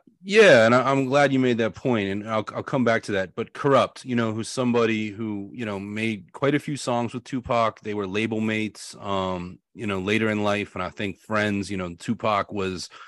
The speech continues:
an affiliate of Snoop and the Dogg Pound even before he joined Death Row. But, um, Corrupt was on The Art of Dialogue.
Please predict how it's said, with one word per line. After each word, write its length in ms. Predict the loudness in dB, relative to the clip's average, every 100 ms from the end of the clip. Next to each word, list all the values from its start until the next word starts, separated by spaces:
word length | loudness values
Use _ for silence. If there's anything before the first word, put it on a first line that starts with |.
| -20 _ _ _
an 140 | -8 -8
affiliate 500 | -2 0 2 4 2
of 100 | 0
Snoop 360 | -2 0 0 -2
and 160 | -4
the 60 | -2
Dogg 360 | 0 2 0
Pound 320 | -2 -4 -2 -4
even 200 | -6 -8
before 340 | -8 -4 -4
he 140 | -4
joined 340 | -10 -6 -6 -4
Death 300 | -4 -4 -4
Row. 320 | 0 0 -2
But, 260 | -6 -6 -8 -20 -20 -20 _ -8
um, 420 | -4 -2 -2 -6 -8
Corrupt 540 | 0 4 4 2 -12
was 180 | -8 -6
on 220 | 0 0
The 100 | 2
Art 140 | 2 2
of 100 | 4
Dialogue. 680 | 4 6 6 6 6 2